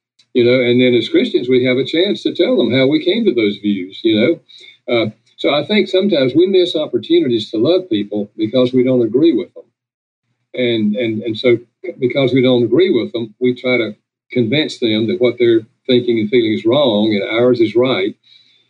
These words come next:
But we don't treat them as a human who has value and worth.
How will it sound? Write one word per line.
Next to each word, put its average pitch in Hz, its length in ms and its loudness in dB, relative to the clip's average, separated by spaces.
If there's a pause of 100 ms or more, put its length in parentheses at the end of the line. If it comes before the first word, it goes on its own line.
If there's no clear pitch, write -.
(220)
But 135 120 -2
we 139 160 0
don't 170 260 0
treat - 240 2
them 127 160 -4
as 117 140 -6
a 110 60 -16
human 113 600 -2
who 120 120 0
has 120 240 -4 (100)
value 131 460 -2
and 107 120 -4
worth. 147 340 -2